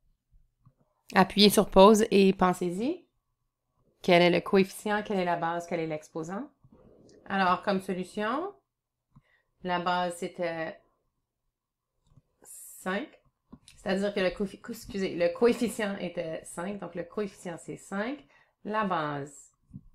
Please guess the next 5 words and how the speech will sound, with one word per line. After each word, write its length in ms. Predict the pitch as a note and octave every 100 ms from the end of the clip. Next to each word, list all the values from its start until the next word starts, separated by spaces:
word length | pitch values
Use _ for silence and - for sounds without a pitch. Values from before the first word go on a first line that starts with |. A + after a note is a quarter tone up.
| _ _ _ _ - - _ _ _ -
A, 260 | F#3 A#3 D4+ - G#3
et 100 | F#3+
puis 240 | - G3
l'exposant, 760 | F#3+ F#3+ - G3 F#3 G#3+ C4 D4 - _ _ _ -
euh, 640 | F3+ F3 E3+ E3+ E3+ E3+